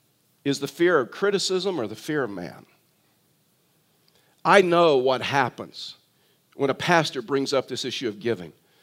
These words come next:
when a pastor brings up this issue of money in, in the local church. I know the, well, I receive the emails. Uh, I hear the talk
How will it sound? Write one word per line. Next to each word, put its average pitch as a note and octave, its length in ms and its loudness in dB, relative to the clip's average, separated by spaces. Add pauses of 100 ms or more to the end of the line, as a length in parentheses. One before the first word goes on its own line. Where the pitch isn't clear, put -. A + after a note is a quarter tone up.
(160)
when C3 140 -2
a C3 40 0
pastor D#3+ 500 0
brings D3 320 -2
up C#3 160 -2
this B2 180 -4
issue A#2+ 340 -6
of G2+ 80 -4
money A#2 360 -4
in, A#2 340 -4
in C3 180 0
the B2 80 -2
local A2 340 -2
church. - 500 -14 (500)
I E3+ 200 6
know D#3+ 520 6
the, A#2 300 0 (400)
well, C3 180 2
I C3+ 140 2
receive C#3+ 400 -4
the C#3+ 180 -8
emails. G2 400 -10 (340)
Uh, B2 280 0
I C#3+ 160 6
hear D3+ 180 0
the C3+ 120 -4
talk - 560 -4